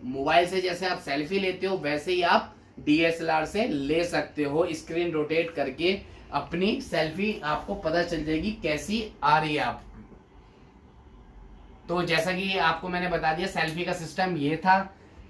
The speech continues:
इसका हो गया, आपको अगर बैग चाहिए तो ये बैग भी मिल जाएगा, अलग से cost आपको देनी पड़ेगी बैग की। Memory card आपको as a compliment आपको मैं gift देता हूँ, कोई भी आपको memory card भी gift नहीं देगा।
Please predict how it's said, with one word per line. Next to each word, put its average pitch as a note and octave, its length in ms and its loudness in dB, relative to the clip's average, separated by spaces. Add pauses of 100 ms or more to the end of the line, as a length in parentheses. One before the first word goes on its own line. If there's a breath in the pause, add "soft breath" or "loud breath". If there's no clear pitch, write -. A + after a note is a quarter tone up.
(680 loud breath)
इसका F#3+ 320 4
हो F#3 160 6
गया, F#3 220 4
आपको E3+ 440 2
अगर F3 340 2 (140)
बैग D#3 260 0
चाहिए G3 420 2
तो G3 180 -4
ये F#3 140 0
बैग C#3+ 340 -4
भी F3+ 80 2
मिल F#3 180 2
जाएगा, F3+ 380 2 (240)
अलग D3+ 280 0
से D#3+ 200 -2
cost D3 360 -4
आपको C#3 340 -4
देनी B2+ 300 -2
पड़ेगी A#2+ 400 -4
बैग A#2 240 -6
की। A2 240 -6
Memory D#3 520 2
card F3 280 0
आपको D3 500 -2 (100)
as D3 140 -4
a E3 100 2
compliment D#3+ 520 -2
आपको D3 240 -2
मैं D3 200 -4
gift D3 240 -2
देता D#3+ 300 -2
हूँ, F#3 180 0 (380 loud breath)
कोई E3+ 320 6
भी F#3 360 0 (120)
आपको C#3+ 340 0
memory D#3 420 0
card D3 300 0
भी D#3 220 -2
gift D3 340 -6
नहीं C#3 400 -4
देगा। A2 400 -2